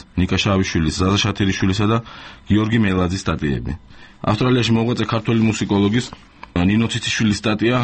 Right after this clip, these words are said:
თბილისურ მუსიკას ეძღვნება და ასე ქვია: „ხალხური სიმღერიდან ჯაზისა და რეპისაკენ, თბილისის ელიტური და პოპულარული მუსიკალური კულტურები“. შემდგენელ სოსო სალუქვაძეს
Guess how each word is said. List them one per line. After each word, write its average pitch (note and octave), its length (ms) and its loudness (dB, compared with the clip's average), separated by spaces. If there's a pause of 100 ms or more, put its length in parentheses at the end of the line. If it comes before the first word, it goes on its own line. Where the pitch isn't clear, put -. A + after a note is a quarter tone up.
(220)
თბილისურ G#2+ 460 0
მუსიკას F#2+ 400 0
ეძღვნება F2 400 2
და G#2+ 160 0
ასე G#2 160 -2
ქვია: D#2+ 220 0 (320)
„ხალხური A2+ 500 0
სიმღერიდან G#2 640 2
ჯაზისა F#2 400 0
და G2+ 140 0
რეპისაკენ, D2 580 -2 (300)
თბილისის A2 500 0
ელიტური G#2 420 2
და A2 100 0
პოპულარული F#2 560 2
მუსიკალური E2 580 0
კულტურები“. B1+ 520 -2 (640)
შემდგენელ C3 520 0
სოსო A2 240 -4
სალუქვაძეს A#2 640 -2